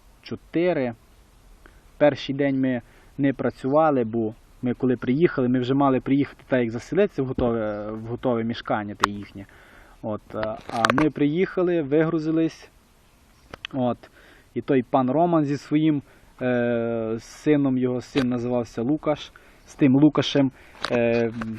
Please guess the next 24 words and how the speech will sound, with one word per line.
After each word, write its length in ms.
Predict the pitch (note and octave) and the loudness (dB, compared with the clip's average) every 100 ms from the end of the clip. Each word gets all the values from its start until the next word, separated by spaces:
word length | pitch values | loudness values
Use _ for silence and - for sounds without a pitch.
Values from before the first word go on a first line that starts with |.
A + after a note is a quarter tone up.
| - - - | -14 -20 0
два 220 | B2+ D3 | 6 8
дебіли, 640 | C3+ C3+ A#2+ D3+ E3 E3+ F3 - - - - | 8 4 8 12 12 10 6 -2 -20 -20 -8
поклали 400 | A#2+ D#3 D#3 C#3+ | 4 10 12 12
плитку, 680 | - C#3 D3+ - - D#3+ D#3+ - - - | 8 6 6 4 0 0 0 -8 -18 0
криво, 520 | D3 E3 E3 D#3+ D#3+ | 6 8 8 6 4
нерівно, 840 | C#3+ C3+ D#3+ E3+ D#3 D#3 D#3 D#3+ D#3 - | 4 4 6 4 4 4 2 0 -8 0
і 340 | D3+ D3 C3+ - - _ - - - - | 6 6 6 2 -8 _ -20 -20 -20 -20
читали, 400 | - D3 D#3+ D#3+ | -4 4 6 8
е, 1040 | D#3 D3 C#3 C3 C3+ C3+ C3 C3 C3 C3 C3 | 6 4 2 2 2 2 2 0 0 -2 -4
цю 260 | - D3+ | -4 0
упаковку, 800 | B2 B2 C3+ F3 A#3+ G#3 C3+ A2+ - - - | 0 0 -4 0 0 0 0 -2 -4 -18 -14
упаковку 520 | C#3+ D3+ D#3 - B2+ | -4 2 2 2 -2
з 340 | A#2 C3+ C3 | 0 0 0
фугою, 540 | B2 - E3 A#2+ G#2 - _ - | 0 2 2 2 -2 -8 _ -16
щоб 400 | - C#3 C#3 C3 | -6 -4 -2 -2
зафугувати 640 | C#3 - E3+ F3 F3+ D#3+ | -2 0 2 2 0 -2
шви. 300 | - A#2+ F2+ - - - - _ A#2+ | -6 -6 -8 -14 -20 -20 -20 _ -2
І 20 | |
вони, 160 | D#3 | -2
коротше, 380 | F#3+ F#3 G3 F3 - - _ | 2 2 2 -2 -8 -16 _
годину 360 | A#2 C3+ G3 G#3 | -6 0 2 2
часу 400 | - G3 G#3 F#3 | 0 -2 0 0
розбиралися, 960 | D#3+ C3+ C#3 D3+ F3+ F#3+ F3+ E3 - D#3+ | 2 0 2 4 4 4 2 -4 -2 0
е, 680 | D3+ D3 C#3 C3+ C3 C3 | 2 0 0 -2 -4 -6